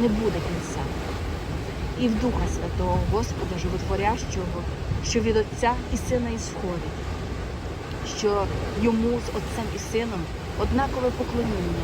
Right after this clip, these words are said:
і однакова слава, що говорив через пророків. В єдину святу, соборну, апостольську церкву визнаю однохрещення на відпущення гріхів.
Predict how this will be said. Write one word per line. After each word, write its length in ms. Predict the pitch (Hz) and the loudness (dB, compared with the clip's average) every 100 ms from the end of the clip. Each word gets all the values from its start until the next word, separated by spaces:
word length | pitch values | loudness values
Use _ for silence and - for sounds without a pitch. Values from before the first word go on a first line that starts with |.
| 170 | 0
і 80 | 175 | 0
однакова 380 | 180 214 - - | 0 0 -2 -2
слава, 320 | - - - - - - - - - - | 0 0 -2 -2 -2 -2 0 0 -2 0
що 80 | |
говорив 420 | 196 190 180 180 208 - | 0 2 2 2 0 0
через 220 | 175 175 - | -2 -2 -2
пророків. 560 | 175 170 165 160 151 - - - - - - - - - | -4 -2 -2 -4 -4 -6 -6 -6 -6 -6 -6 -6 -4 -2
В 120 | 214 | 4
єдину 380 | 233 214 294 262 - | 4 4 2 0 0
святу, 360 | - - - 170 - - - - - - | 4 4 2 0 -2 -4 -4 -4 -2 2
соборну, 640 | 440 - 415 427 466 427 - - - - | 4 6 6 6 4 0 0 2 2 4
апостольську 720 | - 285 - - 247 - - - | 6 8 8 4 0 -2 0 0
церкву 420 | - 165 151 127 - - - - - - - - - | 2 0 -2 -4 -4 -4 -4 -4 -4 -4 -2 -2 4
визнаю 480 | 220 220 226 240 247 294 - | 4 4 4 4 2 0 -2
однохрещення 1000 | 214 220 226 - 185 175 175 175 - - - - - - 202 | -2 0 -2 -2 -4 -2 -2 0 0 0 0 -2 -4 -2 2
на 140 | 208 202 | 4 4
відпущення 720 | 202 - 240 240 - 220 208 202 | 2 0 0 2 4 4 2 0
гріхів. 400 | 208 - - | -2 2 2